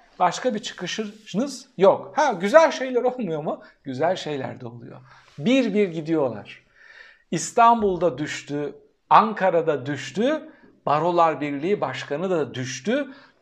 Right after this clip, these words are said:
Düşen düşene yetişemiyoruz. Yani hiçbir şey yapmanıza gerek yok. Paldır küldür kafa üstü düşüp bir bir gidiyorlar.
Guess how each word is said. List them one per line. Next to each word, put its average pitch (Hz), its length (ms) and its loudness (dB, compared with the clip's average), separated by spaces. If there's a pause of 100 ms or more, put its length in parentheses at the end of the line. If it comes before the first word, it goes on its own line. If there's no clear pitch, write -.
Düşen 330 500 6
düşene 196 420 -2
yetişemiyoruz. 214 1040 -2 (380)
Yani 226 220 8
hiçbir 339 320 2
şey 254 220 2
yapmanıza 208 540 2
gerek 220 360 2
yok. 294 220 -2
Paldır 240 460 6
küldür 247 400 -2
kafa 254 300 6
üstü 220 300 -4
düşüp 262 380 -8 (380)
bir 226 520 2
bir 233 180 -2
gidiyorlar. 170 720 -2